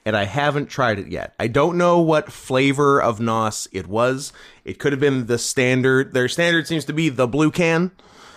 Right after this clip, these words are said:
And then, uh, so in our, uh, U S, uh, shopping experiences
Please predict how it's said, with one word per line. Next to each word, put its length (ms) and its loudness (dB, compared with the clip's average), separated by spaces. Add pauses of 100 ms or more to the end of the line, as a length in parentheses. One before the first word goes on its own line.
(320)
And 280 2
then, 420 2
uh, 560 0
so 240 0
in 220 -4
our, 240 -2
uh, 480 -4 (240)
U 440 -2
S, 360 -4
uh, 440 -2
shopping 440 -2
experiences 1000 -4